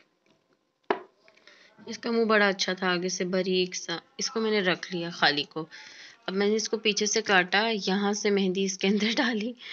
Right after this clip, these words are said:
और अब मैं इससे जो है वो मेहंदी लगाने लगी हूँ। बहुत अच्छी बारीक मेहंदी निकलती है इससे,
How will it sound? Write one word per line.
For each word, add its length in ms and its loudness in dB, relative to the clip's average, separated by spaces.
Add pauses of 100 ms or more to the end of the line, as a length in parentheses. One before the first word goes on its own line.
(260)
और 80 6
अब 140 6
मैं 200 2
इससे 400 -2
जो 100 0
है 80 4
वो 140 -2
मेहंदी 360 0
लगाने 380 -2
लगी 240 -4
हूँ। 200 -2
बहुत 400 -4
अच्छी 300 -4
बारीक 460 -2
मेहंदी 300 -2
निकलती 480 -6
है 60 -2
इससे, 300 -2